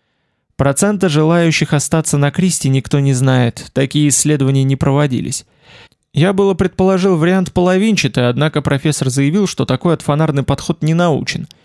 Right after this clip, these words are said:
Люди, видевшие прорез, сами публично не выступают,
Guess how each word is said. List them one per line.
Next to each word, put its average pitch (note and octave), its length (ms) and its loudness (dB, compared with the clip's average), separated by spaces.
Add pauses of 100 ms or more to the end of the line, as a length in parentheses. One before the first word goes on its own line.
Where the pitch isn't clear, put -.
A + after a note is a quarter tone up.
(420)
Люди, A3 300 2
видевшие F3+ 520 0
прорез, C3+ 420 0
сами D3 380 0
публично C3+ 500 -2
не C3+ 80 0
выступают, - 720 -4